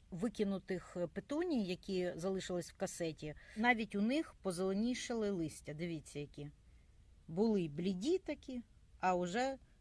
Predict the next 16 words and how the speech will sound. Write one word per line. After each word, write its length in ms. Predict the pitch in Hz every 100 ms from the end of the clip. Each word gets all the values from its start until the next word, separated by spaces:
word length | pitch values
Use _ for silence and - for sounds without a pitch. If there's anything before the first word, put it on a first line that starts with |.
| - -
серединки 720 | - 185 180 233 233 214 208 185
почали 460 | 156 - 170 190
добрі 360 | 160 170 151 156
такі 260 | 156 -
зелені 440 | 147 156 156 165 160
рости. 380 | 156 - 139 135 - - - - - - - - - 151
До 180 | 175
речі, 320 | 196 202 - - -
ось 480 | 185 165 - - - - - - - - - -
ці 320 | - 190 175 151
дахадяги, 1000 | 156 175 - 143 147 208 269 262 160 139 - - -
з 120 | 147
якими 480 | 190 - 208 185 165
ви 240 | 170 180
вже 420 | 139 135 160 147 - 131
знайомі, 840 | 131 156 151 147 220 254 220